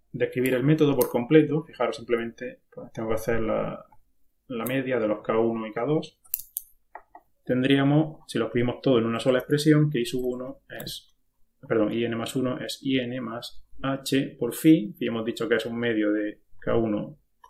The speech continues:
por K dos, más K dos, y nos quedaría esto, I n más H partido por dos, voy a poner aquí un corchete para agrupar, y aquí tendría, pues, K uno es f de X N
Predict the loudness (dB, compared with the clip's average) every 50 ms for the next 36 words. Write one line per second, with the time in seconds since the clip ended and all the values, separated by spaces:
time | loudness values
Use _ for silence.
0 | -20 _ -20 _ _ _ _ _ -10 -10 -4 -2 2 4 6 6 6 4 -2 -10
1 | -16 _ _ _ -14 -8 -4 -2 0 0 0 -2 0 0 0 2 2 2 0 -2
2 | -4 -12 -18 _ _ _ _ _ _ _ _ _ _ -20 -20 -20 _ -20 -20 -20
3 | -20 -20 _ _ _ _ _ _ _ _ _ _ _ _ _ _ _ _ _ _
4 | _ _ -20 -20 -20 -20 -20 -20 -20 _ _ 4 4 4 4 2 -2 -4 -2 0
5 | 2 2 2 2 2 0 -2 -4 -8 -12 -18 -20 _ _ _ _ _ -6 -6 -4
6 | -4 -4 -4 -6 -6 -6 -4 -6 -6 -6 -8 -10 -14 -16 -16 _ -4 -4 -4 -4
7 | -6 -8 -12 -8 -8 -8 -8 -4 -2 -2 -2 0 -2 0 2 2 2 2 2 0
8 | -4 -6 -6 -6 -8 -10 -10 -10 -10 -10 -10 -10 -10 -12 -12 _ _ -18 -18 -18
9 | -16 _ -10 -8 -8 -8 -6 -6 -6 -4 -4 -4 -2 -2 0 0 0 0 0 0
10 | 0 -2 -2 -4 -4 -4 -6 -8 -8 -12 -14 -12 -12 -10 -8 -8 -6 -6 -6 -8
11 | -10 -2 2 4 6 6 6 4 2 -2 -4 -6 -6 -8 -8 -10 -8 -8 -8 -8
12 | -6 -6 -4 -4 -2 -4 -4 -6 -6 -4 -4 -4 -6 -8 -12